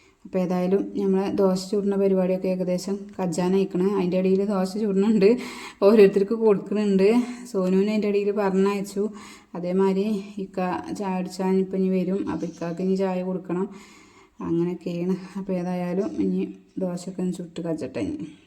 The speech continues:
അങ്ങനെ ഏതായാലും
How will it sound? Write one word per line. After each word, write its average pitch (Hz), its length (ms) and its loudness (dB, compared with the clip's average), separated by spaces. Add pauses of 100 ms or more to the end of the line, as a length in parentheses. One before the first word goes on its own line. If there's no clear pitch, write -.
(2000)
അങ്ങനെ 262 280 6
ഏതായാലും 240 500 8